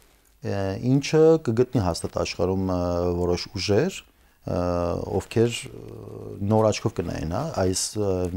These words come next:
նոր որակի Թուրքիային։ Կարծում եմ Էրդողանը այնուամենայնիվ իր հաշվարկների մեջ սխալ եղավ, երբ որ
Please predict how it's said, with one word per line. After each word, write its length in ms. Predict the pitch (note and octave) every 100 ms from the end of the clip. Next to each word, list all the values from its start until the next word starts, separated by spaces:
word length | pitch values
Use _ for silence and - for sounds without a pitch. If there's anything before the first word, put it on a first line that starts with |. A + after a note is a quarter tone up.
| G2
նոր 220 | G#2 G#2
որակի 400 | F#2 F2 F2 G2 -
Թուրքիային։ 460 | F#2+ - F#2+ D#2+ - _ _ _ _ _
Կարծում 340 | - A#2+ - D3
եմ 60 |
Էրդողանը 460 | C3 B2 A#2+ B2+ B2
այնուամենայնիվ 640 | A2+ A2+ A2 A2+ A2 A2+
իր 80 | A2
հաշվարկների 520 | F#2+ F#2+ G#2 - G#2+ G#2+
մեջ 100 | -
սխալ 320 | - G#2+ G#2+
եղավ, 240 | A#2+ A2
երբ 160 | G2+ -
որ 160 | G#2